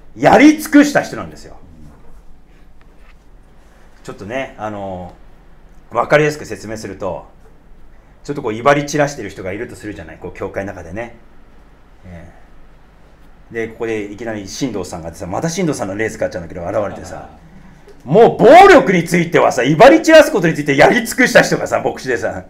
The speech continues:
「この私が言うけどね」って。「そういうやつって寂しいやつなんだよ」とかさ、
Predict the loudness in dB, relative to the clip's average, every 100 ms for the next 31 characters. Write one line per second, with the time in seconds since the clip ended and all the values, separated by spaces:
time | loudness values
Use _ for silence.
0 | -20 -20 -20 _ -20 -20 _ _ -20 -20
1 | _ 2 6 8 8 8 6 4 2 2
2 | 2 2 2 -2 -2 -10 -18 -20 -20 _
3 | _ -20 _ _ _ _ _ _ _ _
4 | _ _ -20 -16 -6 -2 -2 -4 -10 -14
5 | -14 -18 -14 -10 -8 -8 -6 -2 -2 -2
6 | -2 -2 -6 -6 -12 -14 -14